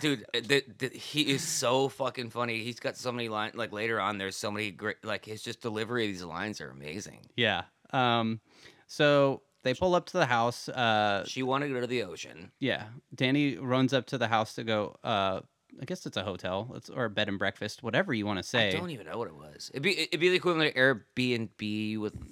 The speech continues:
Speaker 1: someone that lived there, still there. I don't know.
Speaker 2: I don't go to Airbnbs. Can't afford it.
Speaker 1: Can't
Speaker 2: <laughs>
Speaker 1: afford Eh.
Speaker 2: Um,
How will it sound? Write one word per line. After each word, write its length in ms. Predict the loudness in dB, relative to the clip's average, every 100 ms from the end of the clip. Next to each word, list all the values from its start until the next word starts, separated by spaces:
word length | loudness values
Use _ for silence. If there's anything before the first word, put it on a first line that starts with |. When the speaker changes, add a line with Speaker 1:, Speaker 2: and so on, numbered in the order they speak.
| -18 -20 -18
Speaker 1:
someone 500 | -10 -8 -6 -6 -8 -14 -12
that 220 | -10 -8
lived 240 | -6 -6 -4
there, 300 | -2 -2 -4
still 400 | -8 -10 -8 -4
there. 420 | -2 0 0 -2
I 60 |
don't 220 | -4 -8 -10
know. 340 | -12 -12 -14 _ _ _ -20 -20 -20 _
Speaker 2:
I 120 | -2 0
don't 140 | 0
go 100 | 0
to 100 | -2
Airbnbs. 720 | 0 -2 -2 -2 -2 -2 -6 -16 _ -8
Can't 200 | -4 -2
afford 260 | 2 4 4
it. 160 | 2 _ -12
Speaker 1:
Can't 240 | -8 -4
Speaker 2:
<laughs> 400 | -4 -6 -8 2
Speaker 1:
afford 160 | 4 4 2 _ _ _ -6
Eh. 460 | -2 -2 -2 -6 -8 0
Speaker 2:
Um, 580 | 4 6 6 4 2